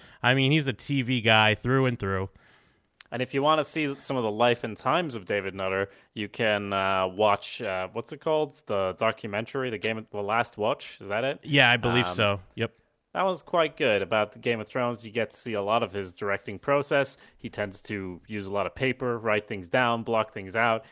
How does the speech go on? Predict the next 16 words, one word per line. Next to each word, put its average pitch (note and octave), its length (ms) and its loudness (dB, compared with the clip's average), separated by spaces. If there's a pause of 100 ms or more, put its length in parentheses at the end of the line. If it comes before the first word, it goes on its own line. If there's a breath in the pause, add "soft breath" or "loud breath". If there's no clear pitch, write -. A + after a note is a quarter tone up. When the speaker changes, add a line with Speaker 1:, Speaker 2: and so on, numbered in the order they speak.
(100)
Speaker 2:
He - 120 -8
has F2+ 140 -2
a E2+ 60 -8
re-, G#2+ 240 -4
really D3+ 320 4
interesting G2+ 380 -8
way F#2+ 140 0
of F2 100 -2
walking, D#3 440 4
but A#2 100 -8
that's A2 220 0
neither F#2+ 300 -4
here G2 160 -2
nor F#2 240 -6
there. D#3+ 300 0 (320 loud breath)
Uh, G#3 240 4